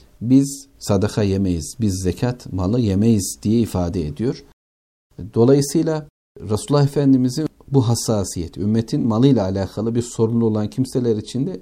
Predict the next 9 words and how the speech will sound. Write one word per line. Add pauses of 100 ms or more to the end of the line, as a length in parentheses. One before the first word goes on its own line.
enteresan
bir
örnek
olacaktır. (920)
Kendisine
de,
kendi
ailesine
de,